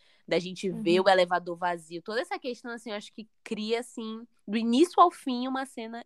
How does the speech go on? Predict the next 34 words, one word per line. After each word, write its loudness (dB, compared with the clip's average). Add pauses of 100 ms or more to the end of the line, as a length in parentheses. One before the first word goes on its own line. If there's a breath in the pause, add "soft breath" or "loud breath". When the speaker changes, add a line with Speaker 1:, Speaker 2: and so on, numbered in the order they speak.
Speaker 1:
incrível. -12 (880 soft breath)
Speaker 2:
Incrível. -4 (180)
E -2
também 8
é 10
legal, 8
porque -8
eles -10
fazem -2
a -6
armadura -6
do, -6
do -6
Batman 2
aí -6
ser 0
a 2
prova 4
de -4
tiro 0
e -6
tudo -4
mais. 2
Só 4
que -4
é 0
uma 0
prova -4
de -14
tiro -8
que -6
eu 0
consigo -4
comprar, 4